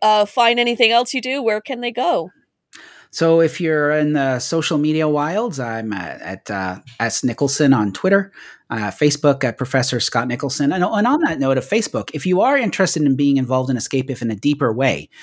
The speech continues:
Speaker 2: I have an Escape If community on Facebook. And this is the community where I will put out drafts. I will call for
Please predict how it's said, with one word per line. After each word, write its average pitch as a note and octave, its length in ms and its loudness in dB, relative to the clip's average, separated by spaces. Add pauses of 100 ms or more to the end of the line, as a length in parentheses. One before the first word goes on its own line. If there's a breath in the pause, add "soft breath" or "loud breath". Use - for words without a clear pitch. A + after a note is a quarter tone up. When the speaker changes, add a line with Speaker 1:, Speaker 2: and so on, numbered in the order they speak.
(260 loud breath)
Speaker 2:
I B2 60 -8
have E3+ 280 0
an E3+ 100 4
Escape C#3 420 0
If B2+ 140 -4
community C3 540 2
on G2 140 -2
Facebook. - 460 -4 (140)
And G#2 140 -4
this D#3+ 140 2
is F#3 80 0
the D#3 80 2
community C#3 420 0
where B2 200 2
I A#2 80 2
will A2+ 100 0
put C3+ 220 -2
out A#2 300 2 (320 loud breath)
drafts. C#3+ 680 2
I A2 140 -4
will G#2+ 160 0
call A2 340 2
for G2 480 -4